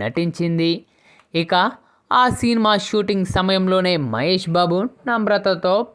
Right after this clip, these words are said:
ప్రేమలో పడడం జరిగింది. పెద్దలను ఒప్పించి మరి ఇరువురు రెండు వేల ఐదులో పెళ్లి చేసుకున్నారు. వీరికి గౌతమ్, సితారా ఇద్దరు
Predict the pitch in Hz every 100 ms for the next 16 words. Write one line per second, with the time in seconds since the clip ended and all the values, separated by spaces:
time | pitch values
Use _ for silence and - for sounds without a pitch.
0 | - 202 196 190 185 175 - 151 165 170
1 | 160 170 165 170 170 175 - _ _ _
2 | - 214 190 196 185 175 165 170 190 185
3 | 165 214 285 - - 208 220 220 233 247
4 | 240 226 226 165 165 185 190 185 185 -
5 | - _ - 220 214 214 196 190 120 127
6 | 160 180 170 - 175 170 175 170 196 -
7 | - _ _ 110 120 190 202 196 220 165
8 | 110 123 139 190 214 214 240 - _ 294
9 | - 254 233 220 214 - 190 165 175 175